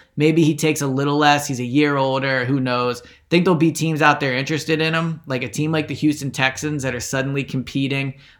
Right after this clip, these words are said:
Um, Fletcher spends a lot of his offseason, like, in the Texas area, or at least he did at one point.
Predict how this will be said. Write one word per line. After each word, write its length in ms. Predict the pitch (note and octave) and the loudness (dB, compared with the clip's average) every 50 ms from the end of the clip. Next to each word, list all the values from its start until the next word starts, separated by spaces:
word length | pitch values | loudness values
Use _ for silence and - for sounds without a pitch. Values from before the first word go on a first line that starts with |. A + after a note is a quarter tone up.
| _ - | _ -4
Um, 380 | C#3 B2+ A#2+ A#2+ A2+ A2+ A#2 A2+ | -2 0 0 0 -2 -4 -6 -8
Fletcher 340 | - - C#3+ C3 - D3 | -4 -2 -2 -2 -2 -4
spends 260 | C3+ - D3 C#3 C3 C3+ | -4 -4 -4 -4 -2 0
a 40 | |
lot 180 | C3 B2 B2+ C3 | 2 2 2 2
of 60 | B2+ | 2
his 100 | B2+ A#2 | -2 0
offseason, 760 | C3 B2 B2+ B2 B2 - C3+ C3 C3 B2 B2+ B2+ B2+ B2+ A#2+ | 2 2 2 2 0 -2 -4 -4 -4 -4 -4 -4 -4 -6 -6
like, 180 | A#2+ A#2 - - | -6 -8 -8 -8
in 120 | B2+ B2+ | -8 -8
the 80 | B2+ - | -6 -4
Texas 360 | - C3 B2+ B2 C3 A#2+ - | -4 -4 -4 -4 -4 -6 -4
area, 320 | B2 B2 B2 B2 B2+ B2+ | -4 -2 0 0 0 0
or 40 | B2 | -2
at 80 | A#2 A#2+ | -2 -4
least 180 | B2 A#2 - | -6 -8 -8
he 80 | B2 A#2 | -8 -8
did 300 | A2+ B2 A#2+ A#2 A#2 A#2 | -6 -4 -4 -4 -4 -6
at 120 | A#2 A#2+ | -8 -8
one 200 | A#2+ B2 A#2+ A#2 | -6 -6 -6 -4
point. 300 | - B2 B2 A#2+ A#2 - | -4 -4 -4 -4 -4 -8